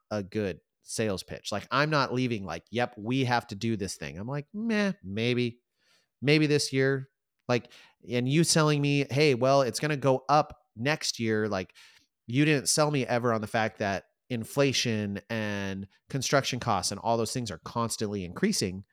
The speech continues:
Never really talked about that, aside from, "Ah, we account for inflation, so this quote's good for a year."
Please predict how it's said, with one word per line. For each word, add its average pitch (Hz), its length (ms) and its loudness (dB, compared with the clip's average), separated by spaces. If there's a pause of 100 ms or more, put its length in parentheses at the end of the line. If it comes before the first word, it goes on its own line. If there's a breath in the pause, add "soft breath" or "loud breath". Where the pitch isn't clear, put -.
(200)
Never 185 240 2
really 202 200 2
talked 190 280 -4
about 101 220 -2
that, 62 200 -6
aside 123 300 -2
from, 131 180 -4
"Ah, 160 140 2
we 147 120 4
account 120 320 0
for 117 120 0
inflation, 107 420 0
so 104 100 -4
this 98 140 -2
quote's 101 280 -2
good 90 180 -4
for 80 100 -6
a 90 60 -2
year." 139 240 -4